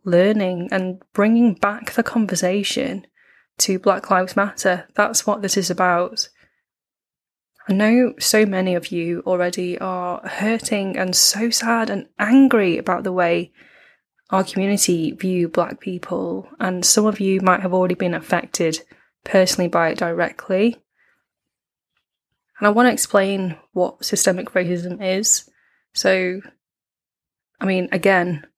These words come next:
we can't, we don't even have enough time to unpack this, but it's essentially institutional racism. It's a form of racism that is expressed in social and political institutions,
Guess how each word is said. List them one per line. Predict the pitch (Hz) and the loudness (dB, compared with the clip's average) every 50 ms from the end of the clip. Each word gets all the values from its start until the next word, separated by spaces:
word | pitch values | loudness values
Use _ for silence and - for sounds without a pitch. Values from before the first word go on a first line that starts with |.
| _ _ _ _ | _ _ _ _
we | 196 190 | -2 -2
can't, | 190 - - 214 196 190 - - _ _ | 0 0 2 2 2 0 -2 -8 _ _
we | 196 185 190 | -4 -4 0
don't | 165 214 208 208 | 2 2 0 0
even | 190 160 - 165 | -2 -6 -6 -8
have | 156 - 175 | -8 -6 -4
enough | 175 175 175 170 - - | -2 -2 -2 -4 -4 -6
time | - - - 190 175 175 175 156 | -8 -4 -4 -2 -2 -2 -4 -4
to | - - | -6 -8
unpack | 165 165 - - - 180 - - - | -10 -8 -6 -4 -4 -4 -6 -6 -4
this, | - - - - - - - - - - _ _ _ _ _ _ _ _ _ _ _ _ _ | -2 -2 -2 -2 -4 -8 -10 -10 -10 -12 _ _ _ _ _ _ _ _ _ _ _ _ _
but | - 180 175 - - | 0 0 0 0 -2
it's | - 190 - - - | -2 0 0 2 2
essentially | 202 - 214 208 214 208 - 202 196 185 185 | 2 2 2 2 0 0 -2 -2 -2 -2 -2
institutional | - 185 190 180 - - - - - 202 185 - - 190 180 175 170 185 208 | -4 -2 -2 -2 -2 -2 -2 -2 0 0 -2 -2 -4 -2 -2 -2 -2 -4 -4
racism. | 180 165 170 160 - 190 175 - 175 170 160 165 165 156 - _ _ _ _ _ _ _ _ - | -4 -6 -6 -4 -6 -6 -6 -4 -4 -4 -4 -4 -8 -12 -14 _ _ _ _ _ _ _ _ -4
It's | - - | 0 0
a | 190 | 0
form | - - 220 220 226 | 0 0 0 2 2
of | 233 214 | 0 2
racism | - 196 185 190 - - 170 - - 170 165 165 160 156 151 | 0 0 0 0 -2 -2 -2 0 0 0 0 -2 -2 -6 -6
that | - 175 165 165 | -6 -6 -4 -6
is | 160 - | -6 -8
expressed | - - - - - - 196 196 208 190 - - - - - - - _ - - _ _ _ _ | -6 -4 -4 -4 -2 0 2 2 2 0 -4 -6 -8 -8 -8 -10 -12 _ -20 -20 _ _ _ _
in | 196 185 180 | -4 -2 0
social | 175 - - - 185 214 220 - - - 226 220 - | 2 2 2 2 2 0 -2 -2 0 0 2 2 2
and | - 190 196 - | 0 -4 -8 -6
political | - 196 185 - - - - 185 175 | -4 -4 -2 -2 -2 -2 0 0 0
institutions, | 190 175 160 - 180 - - - 175 170 - - 190 175 170 165 170 165 - - | -2 -4 -6 -6 -6 -6 -4 -4 -6 -6 -4 -4 -4 -4 -4 -4 -4 -4 -4 -4